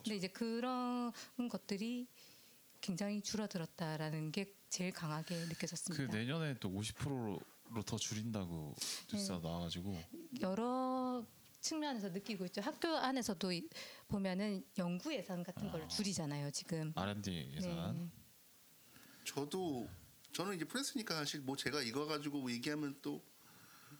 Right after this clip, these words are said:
Speaker 3: 뭐 이렇게 뭐 공짜로 보면서 무슨 이렇게
Speaker 2: 음.
Speaker 3: 말이 많냐 하는데, 전에는 프레스 용품을 줄 때는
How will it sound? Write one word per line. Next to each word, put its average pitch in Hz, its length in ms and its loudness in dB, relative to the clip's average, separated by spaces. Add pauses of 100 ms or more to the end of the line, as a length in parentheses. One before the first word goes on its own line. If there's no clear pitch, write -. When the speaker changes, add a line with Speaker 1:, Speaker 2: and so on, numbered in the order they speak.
(140)
Speaker 3:
뭐 165 420 0
이렇게 202 380 -2
뭐 190 340 -4
공짜로 208 380 -2
보면서 160 400 -2
무슨 104 280 0
이렇게 113 180 0
Speaker 2:
음. - 20 0
Speaker 3:
말이 120 220 2
많냐 131 380 2
하는데, 147 500 -2 (800)
전에는 190 420 -2
프레스 254 360 0 (360)
용품을 147 380 -2
줄 127 240 -6
때는 139 420 0